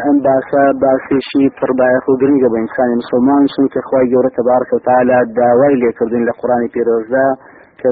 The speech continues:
زۆر چاک ئاگامان لە زمانمان بێ. وەکو خوای گەورە وەخشی باوەڕدارانەکە، فەرمێ: "قد أفلح المؤمنون الذين هم في صلاتهم خاشعون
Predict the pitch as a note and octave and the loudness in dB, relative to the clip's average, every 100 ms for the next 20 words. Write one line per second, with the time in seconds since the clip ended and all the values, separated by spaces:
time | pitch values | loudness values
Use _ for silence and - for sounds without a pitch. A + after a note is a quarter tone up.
0 | A#2 C3+ C3 - C3+ B2+ A2+ A#2+ B2+ B2+ | 0 0 0 0 -2 0 0 0 2 2
1 | B2+ B2 C#3 C3+ A#2+ A2+ G#2+ A2+ G#2 - | 0 2 2 2 0 -2 0 0 0 -4
2 | - - - - - - - C3+ C#3 B2+ | -18 -20 -20 -18 -12 -8 -6 -2 0 2
3 | B2+ C3 C#3+ C3+ D3+ - D3+ C#3+ C3+ C3 | 2 2 2 2 0 -2 -2 0 2 0
4 | B2+ C3+ D3 C3+ B2+ B2 G#2+ - A#2 A#2+ | 0 0 2 0 -2 0 0 0 -2 0
5 | C3 C3+ C#3+ B2+ D3 - C3+ C3+ B2+ B2+ | 0 -2 -2 0 -2 -2 -4 -2 -2 0
6 | B2+ B2 C3+ D3 C#3 B2+ A#2 B2 B2+ C#3 | 2 2 2 2 2 0 0 0 2 2
7 | B2 A#2 D#3 D3+ C#3 C3 - B2+ C3 G#2 | 2 0 -2 -2 -2 -2 0 0 0 0
8 | B2+ B2+ A#2+ - B2 - C3+ B2+ C#3+ D3 | -2 -2 -4 -2 -4 -2 0 2 4 4